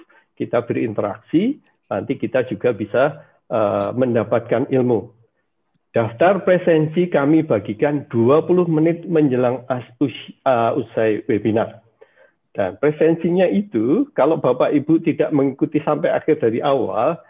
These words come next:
nanti akan muter-muter saja, karena ada semacam kuis. Pertanyaan, nanti yang memberi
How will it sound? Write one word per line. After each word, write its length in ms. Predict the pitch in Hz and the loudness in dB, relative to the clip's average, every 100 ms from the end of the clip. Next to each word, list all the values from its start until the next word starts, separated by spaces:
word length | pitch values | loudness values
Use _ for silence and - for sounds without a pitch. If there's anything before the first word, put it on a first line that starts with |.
| _ | _
nanti 240 | 143 170 202 | -2 0 0
akan 240 | 175 165 | 2 2
muter-muter 560 | 170 175 170 170 175 156 | 0 2 0 0 0 0
saja, 320 | 185 147 127 | 0 2 0
karena 320 | 170 175 - | 2 0 0
ada 240 | 160 151 147 | -2 0 -2
semacam 440 | 160 151 156 156 156 | 0 0 0 -2 0
kuis. 240 | 151 113 _ - | -2 -2 _ -8
Pertanyaan, 600 | 135 147 147 147 190 226 - _ _ - | -4 0 2 2 0 -2 -8 _ _ -4
nanti 320 | 110 185 180 | -2 2 2
yang 160 | 151 151 | 2 2
memberi 720 | 180 175 147 165 165 - - | 2 2 4 4 4 0 -8